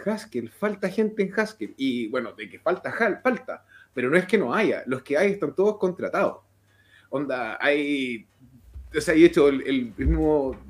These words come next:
mismo, la misma experiencia de la hackathon nos vio,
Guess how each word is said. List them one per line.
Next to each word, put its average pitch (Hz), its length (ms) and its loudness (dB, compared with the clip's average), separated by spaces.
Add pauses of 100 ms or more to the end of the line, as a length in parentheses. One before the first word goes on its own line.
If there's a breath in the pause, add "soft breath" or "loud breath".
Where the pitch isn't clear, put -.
(100)
mismo, 151 240 -4
la 139 120 0
misma 165 180 2
experiencia 175 520 0
de 185 100 6
la 180 120 4
hackathon 160 680 0 (540 soft breath)
nos 151 300 -2
vio, 156 960 2